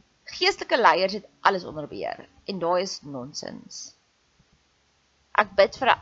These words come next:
ander geestelike leier wat sukkel met finansies. Maar ek weet hy het ander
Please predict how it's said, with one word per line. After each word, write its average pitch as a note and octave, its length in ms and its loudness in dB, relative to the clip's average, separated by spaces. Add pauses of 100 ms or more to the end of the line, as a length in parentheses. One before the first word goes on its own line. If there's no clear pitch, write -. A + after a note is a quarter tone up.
ander E4 200 4
geestelike G#3 460 -4
leier E3 300 2
wat E3+ 120 -8
sukkel G3 320 -8
met F#3+ 180 -10
finansies. F3+ 760 0 (2250)
Maar A#3 240 8
ek G#3+ 80 -16 (220)
weet B3+ 280 0
hy A#3+ 140 6
het - 100 -10
ander A3+ 280 2